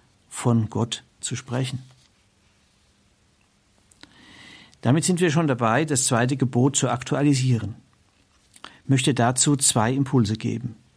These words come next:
Wie können wir den Namen Gottes heiligen? Ich greife zunächst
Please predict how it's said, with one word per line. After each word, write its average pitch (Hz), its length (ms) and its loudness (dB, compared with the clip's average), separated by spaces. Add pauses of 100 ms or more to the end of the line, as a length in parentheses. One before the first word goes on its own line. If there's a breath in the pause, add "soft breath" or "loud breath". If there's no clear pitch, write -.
(280)
Wie 160 140 2
können 139 400 2
wir 135 280 2 (240 loud breath)
den 117 140 4
Namen 113 380 4
Gottes - 500 -6
heiligen? 107 480 -4 (3750 soft breath)
Ich - 120 -6
greife 160 480 0
zunächst - 640 -2